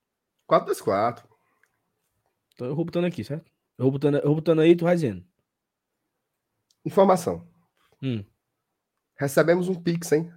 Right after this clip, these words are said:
Speaker 1: Agradecer. Regina Silvia do Amaral Delfino. Obrigado aí por, pelo, pela colaboração com o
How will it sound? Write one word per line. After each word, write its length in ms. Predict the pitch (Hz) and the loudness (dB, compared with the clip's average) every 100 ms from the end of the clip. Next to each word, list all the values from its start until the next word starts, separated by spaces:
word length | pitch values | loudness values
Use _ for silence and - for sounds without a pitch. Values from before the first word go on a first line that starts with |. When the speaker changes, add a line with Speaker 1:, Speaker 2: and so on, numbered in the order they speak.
| - | -10
Speaker 1:
Agradecer. 880 | 123 143 147 147 - 139 151 165 - _ _ | -4 0 0 0 -2 -2 -2 -4 -14 _ _
Regina 500 | 156 156 196 220 196 | 0 0 2 2 2
Silvia 460 | - - 208 190 180 | 0 -4 -2 0 2
do 120 | 165 | 2
Amaral 420 | 165 151 143 165 | 2 2 0 0
Delfino. 640 | 180 196 - 120 110 85 - _ _ _ _ _ - | -2 -4 -6 -6 -6 -8 -14 _ _ _ _ _ -14
Obrigado 400 | 110 110 117 120 | -8 -4 -2 -2
aí 100 | 120 | -6
por, 240 | - 117 | -6 -6
pelo, 420 | 113 117 107 95 - _ _ _ _ _ _ _ _ | -4 -6 -6 -10 -16 _ _ _ _ _ _ _ _
pela 300 | 180 180 175 | 4 4 4
colaboração 640 | 190 196 175 160 143 165 | 4 4 4 2 0 -4
com 140 | 165 151 | 0 -2
o 140 | 139 | -2